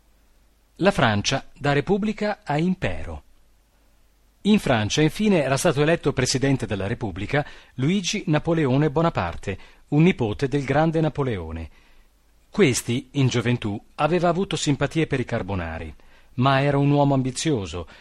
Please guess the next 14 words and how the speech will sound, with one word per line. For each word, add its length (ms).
e 100
non 160
voleva 300
perdere 400
la 120
sua 160
popolarità 800
né 220
i 260
suoi 300
elettori. 580
Così, 480
nel 220
milleottocentoquarantanove, 1400